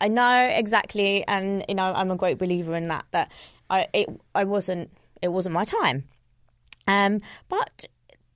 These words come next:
I, so I did have to go to hospital, um, but nothing happened.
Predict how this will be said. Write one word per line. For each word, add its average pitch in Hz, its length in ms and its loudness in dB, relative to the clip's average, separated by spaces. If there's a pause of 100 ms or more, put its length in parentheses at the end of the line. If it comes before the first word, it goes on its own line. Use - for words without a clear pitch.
(840)
I, 269 100 4
so 262 160 0
I 254 140 4
did 254 220 -6
have 247 120 -6
to - 80 -14
go 220 80 0
to 185 100 -4
hospital, 302 800 -2 (260)
um, 220 560 0 (160)
but 302 240 2 (920)
nothing 359 440 -2
happened. 165 800 -8